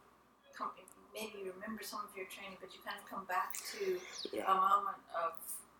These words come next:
Speaker 1: being an autodidact and really asking yourself, "What can I, with a straight face, actually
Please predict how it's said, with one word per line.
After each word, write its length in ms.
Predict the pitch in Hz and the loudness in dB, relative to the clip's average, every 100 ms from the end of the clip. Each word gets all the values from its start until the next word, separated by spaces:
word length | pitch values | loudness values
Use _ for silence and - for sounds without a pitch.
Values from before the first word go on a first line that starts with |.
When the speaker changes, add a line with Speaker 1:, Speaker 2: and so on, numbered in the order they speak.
| - - 185 | -20 -14 -8
Speaker 1:
being 280 | 196 190 190 | -6 -4 -4
an 80 | 190 - | -4 6
autodidact 880 | 185 190 190 185 202 190 - - - | 6 6 4 4 4 2 0 -2 -14
and 80 | - 170 | -18 -18
really 160 | 170 170 | -8 -2
asking 320 | 185 - - - | 0 -2 -8 -14
yourself, 280 | - - - | -10 -10 4
"What 220 | - - - | 4 4 -2
can 200 | - - | -8 -4
I, 360 | - - - - - - - | -4 -4 -8 -10 -20 -20 -8
with 100 | 190 | -6
a 40 | - | -4
straight 440 | - - - - | -6 -2 -4 -4
face, 460 | - - - - - | -6 -4 -4 -4 -2
actually 720 | - - - - - - - | -2 -2 -6 -8 -10 -8 -6